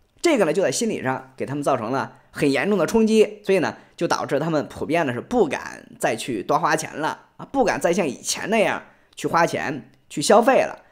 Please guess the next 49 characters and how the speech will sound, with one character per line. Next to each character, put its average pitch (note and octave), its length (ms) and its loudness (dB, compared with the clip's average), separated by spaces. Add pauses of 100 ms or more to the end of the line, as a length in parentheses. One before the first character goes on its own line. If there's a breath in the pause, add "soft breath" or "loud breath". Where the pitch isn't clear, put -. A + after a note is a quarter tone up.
(180 soft breath)
这 C4+ 160 6
个 F3 80 0
呢， C#3+ 60 2
就 D#3+ 120 -4
是 C#3+ 80 -2
在 D3+ 100 2
今 F3 140 -6
年 G2 420 -6 (380)
中 F3 100 -8
国 E3 80 -2
经 G3 160 0
济 F#3+ 60 0
里 - 100 -2
边 G2 160 -4
啊， A2+ 360 -6
消 F3+ 300 0
费 F3 320 0
很 - 300 -8
惨 - 300 -12
淡 A#2 120 -4
的 G#2 80 -6
一 F#2 60 -8
个 A2 280 -6
重 D3 140 0
要 A#2 120 0
的 G2+ 80 0
原 G2 160 0
因。 A#2 340 -4 (480)
今 G#3+ 160 2
天 A3+ 140 4
呢， F#3 100 4
最 F3+ 100 2
后 F#3+ 360 2
狗 G2+ 100 -4
哥 A#2+ 60 0
呢， D3 100 2
想 A2 140 -4
说 C3+ 180 -2
呢， A2 300 -6 (720)
中 C4 200 6
国 F#3 120 10
这 G3+ 100 8
场 C#3 160 0
经 F#3+ 140 0
济 E3+ 60 0
大 D#3+ 120 4
危 D#3+ 100 4
机 F3+ 160 0
啊， D#3+ 220 2